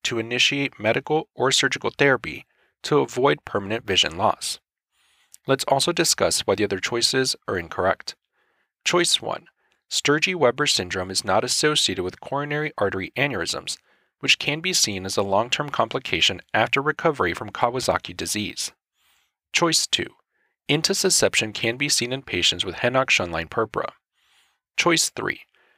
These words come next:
uveitis can be associated with patients with H L A B twenty-seven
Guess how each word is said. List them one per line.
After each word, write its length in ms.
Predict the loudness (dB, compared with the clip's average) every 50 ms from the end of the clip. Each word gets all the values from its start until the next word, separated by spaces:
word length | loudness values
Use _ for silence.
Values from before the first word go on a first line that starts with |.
| _ _ _ _ -2
uveitis 600 | 0 0 2 4 4 4 6 4 4 2 0 0
can 140 | -2 -4 -10
be 160 | -6 -4 -2
associated 600 | 0 2 2 4 4 4 4 2 2 2 0 0
with 140 | -4 -4 -6
patients 400 | -2 -2 2 2 2 2 0 -6
with 100 | -8 -8 -8 -2 -2
H 200 | 0 0 2 0
L 100 | 0 0
A 80 | 0
B 160 | -2 -6 -8 -6
twenty-seven 720 | -4 -6 -4 -4 -2 0 0 0 0 0 -2 -6 -8